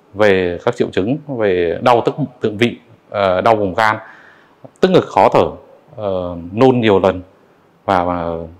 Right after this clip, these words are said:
một số xét nghiệm ví dụ như là tiểu cầu tụt rất nhanh và hema, tức là glucose tăng rất cao.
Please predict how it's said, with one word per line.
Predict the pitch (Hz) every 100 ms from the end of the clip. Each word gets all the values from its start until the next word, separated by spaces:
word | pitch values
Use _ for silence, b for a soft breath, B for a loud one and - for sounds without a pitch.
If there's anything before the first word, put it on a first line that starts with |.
| _ _ _ _ _
một | 110
số | - 147 123
xét | 160
nghiệm | 160 135 101
ví | 113
dụ |
như | 127 110 107
là |
tiểu | 92 90
cầu | 98 87
tụt | 92 85
rất | 131 -
nhanh | 123 104
và | 98
hema, | 107 113 113 107
tức | 107
là | 110 101
glucose | 104 113 135 135
tăng | 113 101
rất | 98 -
cao. | 123